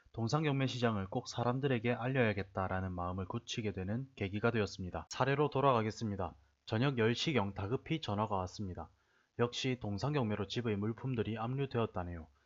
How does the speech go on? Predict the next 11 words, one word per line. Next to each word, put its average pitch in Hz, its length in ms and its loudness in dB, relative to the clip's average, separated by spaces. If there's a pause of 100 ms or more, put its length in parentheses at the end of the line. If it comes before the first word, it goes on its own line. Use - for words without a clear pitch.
(300)
어떻게 127 400 0
도와주실 120 500 2
수 120 140 -4
있는 107 220 0
것인지 98 560 -2
물어보셨습니다. 104 840 -2 (100)
당사자는 117 600 2
당장 107 420 0
내일 127 180 4
모레 123 240 4
압류이기에 107 720 -2